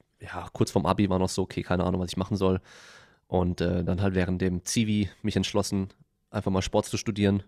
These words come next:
weil ich halt nicht wusste, was ich machen soll. Und, äh, ja,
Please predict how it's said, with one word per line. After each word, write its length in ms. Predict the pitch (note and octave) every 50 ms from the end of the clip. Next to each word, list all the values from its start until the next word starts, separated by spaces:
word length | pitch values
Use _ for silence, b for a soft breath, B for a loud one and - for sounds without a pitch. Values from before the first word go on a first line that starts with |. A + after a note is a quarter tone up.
| _ _
weil 120 | - E2+ F2+
ich 80 | F2+
halt 120 | - F#2 G2
nicht 120 | G#2 G2+
wusste, 160 | C3+ C3 -
was 80 | B2+ A#2+
ich 60 | A2+
machen 180 | B2+ B2 C3 A2+
soll. 220 | - - F2 F#2 b b b b b b b b b b b _
Und, 380 | - G#2+ F#2+ F2+ F2+ F2+ F2+ -
äh, 300 | F2 F2 F2 F2+ F#2 F#2+ - _ _ _
ja, 260 | - F2 F2+ F#2 F#2+